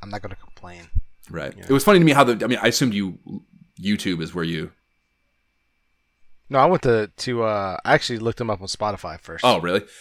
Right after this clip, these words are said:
Speaker 2: The,
Speaker 1: Yeah.
Speaker 2: their, their, their YouTube albums are like, you know, the artwork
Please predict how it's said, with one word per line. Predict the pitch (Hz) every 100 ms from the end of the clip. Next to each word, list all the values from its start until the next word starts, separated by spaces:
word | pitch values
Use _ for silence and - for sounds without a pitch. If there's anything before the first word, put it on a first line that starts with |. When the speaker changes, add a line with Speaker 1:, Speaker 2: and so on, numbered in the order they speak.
| _
Speaker 2:
The, | 120
Speaker 1:
Yeah. | 95
Speaker 2:
their, | 110 117
their, | 131 156 147
their | 156 143
YouTube | 160 170 151 107
albums | 95 90 90 82
are | 85 87
like, | 85 82 80 - - _ -
you | 110
know, | 78
the | 85
artwork | 107 110 101 95 90